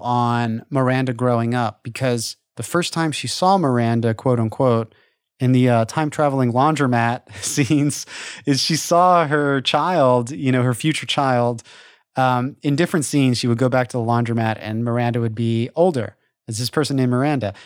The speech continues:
you know, and then the next time she'd be, like, a teenager, and then she would be, like, getting ready to go off to college. So she's already seen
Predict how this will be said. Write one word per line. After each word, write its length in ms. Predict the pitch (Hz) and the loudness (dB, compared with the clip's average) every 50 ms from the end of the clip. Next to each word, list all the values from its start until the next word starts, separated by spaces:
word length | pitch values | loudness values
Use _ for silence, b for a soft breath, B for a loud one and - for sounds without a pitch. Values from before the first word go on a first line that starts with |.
| B B | B B
you 120 | - 131 127 | -4 -2 0
know, 100 | 127 127 | 0 0
and 80 | 127 | 2
then 180 | 127 127 123 123 | 2 2 0 0
the 60 | 120 123 | 0 0
next 220 | 135 135 135 - | -2 -2 -4 -2
time 220 | - 135 127 123 | -2 -2 -2 -2
she'd 100 | 117 - 123 | -2 -2 -2
be, 60 | 120 | 0
like, 160 | 117 113 107 | 0 -2 -2
a 20 | 110 | -4
teenager, 520 | - - 170 156 143 131 123 107 110 110 | -2 0 0 2 2 2 0 0 0 -2
and 100 | 107 110 | -2 -2
then 100 | 110 110 | -2 -2
she 120 | 107 - | -2 -2
would 80 | 123 113 | -2 -2
be, 100 | 120 117 | 0 0
like, 140 | 113 113 110 | 0 0 0
getting 200 | - 117 113 117 | -2 -2 0 2
ready 160 | 120 120 117 | 0 0 0
to 60 | 113 | 0
go 100 | 117 123 | 0 2
off 160 | 117 117 113 - | 2 2 0 -2
to 80 | - 127 | -6 -4
college. 580 | - 160 156 156 156 143 123 113 107 - - B B B B B B | 0 2 2 2 2 2 0 -2 -4 -8 -10 B B B B B B
So 160 | B - 156 147 | B -4 -2 -2
she's 180 | - 180 160 | 0 0 2
already 260 | 170 208 254 285 240 | 2 2 2 2 0
seen 800 | 156 - - - - 139 175 233 233 156 127 120 117 117 113 | -2 -2 -4 -6 -4 0 2 2 4 4 4 2 2 0 -2